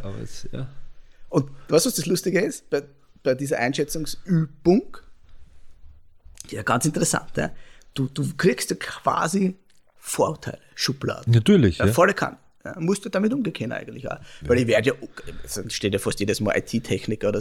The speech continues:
Speaker 2: irgend
Speaker 1: Ja,
Speaker 2: sowas
Speaker 1: ja,
Speaker 2: bei
Speaker 1: und
Speaker 2: mir,
Speaker 1: das
Speaker 2: ja,
Speaker 1: Alter ist auch mal oft, also wenn man
Speaker 2: Alter,
Speaker 1: da
Speaker 2: Gewicht,
Speaker 1: schwierig Gewicht,
Speaker 2: Größe,
Speaker 1: ja.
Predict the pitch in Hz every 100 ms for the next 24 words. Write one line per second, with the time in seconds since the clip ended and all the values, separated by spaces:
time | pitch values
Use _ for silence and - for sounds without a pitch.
0 | - - 107 110 110 110 110 110 107 110
1 | 107 104 113 117 123 107 95 127 117 104
2 | - 90 117 113 117 117 107 107 113 117
3 | 113 110 120 117 117 117 101 110